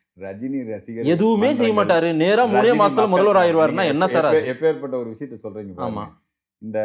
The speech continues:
Speaker 1: ஒரு
Speaker 2: ஒரு ஆயிரம்
Speaker 1: சின்ன,
Speaker 2: பேருக்கு அன்னதானம் பண்ணிருக்கலாமே
Speaker 1: ஒரு
Speaker 2: சார்,
Speaker 1: சின்ன
Speaker 2: அவங்க
Speaker 1: டியூப்
Speaker 2: வீட்டாண்ட.
Speaker 1: லைட்டை வாங்கி கொண்டு வந்துங்க,
Speaker 2: ம்.
Speaker 1: மாட்டிட்டு அதுல உபயம்னு அந்த வெளிச்சம் வராம பண்ணுவான்.
Speaker 2: சரி.
Speaker 1: ரஜினி வந்து,
Speaker 2: ம்.
Speaker 1: ரஜினியோ, ரஜினி ரசிகர்களோ,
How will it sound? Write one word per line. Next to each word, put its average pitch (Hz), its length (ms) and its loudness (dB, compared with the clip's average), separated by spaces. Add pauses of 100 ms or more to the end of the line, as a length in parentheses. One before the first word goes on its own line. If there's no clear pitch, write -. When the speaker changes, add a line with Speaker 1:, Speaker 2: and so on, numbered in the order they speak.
(580)
Speaker 1:
ஒரு 101 180 -14
Speaker 2:
ஒரு 175 120 0
ஆயிரம் 214 260 2
Speaker 1:
சின்ன, - 0 -
Speaker 2:
பேருக்கு 233 220 2
அன்னதானம் 226 340 0
பண்ணிருக்கலாமே 151 340 -2
Speaker 1:
ஒரு 135 140 -2
Speaker 2:
சார், 117 120 -4
Speaker 1:
சின்ன 117 140 -4
Speaker 2:
அவங்க 139 140 -2
Speaker 1:
டியூப் 156 240 0
Speaker 2:
வீட்டாண்ட. 117 80 0
Speaker 1:
லைட்டை 151 320 -2
வாங்கி 135 320 -6
கொண்டு 117 360 -10
வந்துங்க, 113 440 -14
Speaker 2:
ம். 110 520 -14
Speaker 1:
மாட்டிட்டு 127 360 -10
அதுல 113 380 -8
உபயம்னு 127 280 -6
அந்த 127 200 -10
வெளிச்சம் 113 360 -12
வராம 110 320 -14
பண்ணுவான். 95 320 -14 (140)
Speaker 2:
சரி. 110 200 -10
Speaker 1:
ரஜினி 127 260 -8
வந்து, 110 420 -12
Speaker 2:
ம். 113 60 -12
Speaker 1:
ரஜினியோ, 113 480 -8
ரஜினி 107 300 -10
ரசிகர்களோ, 98 760 -12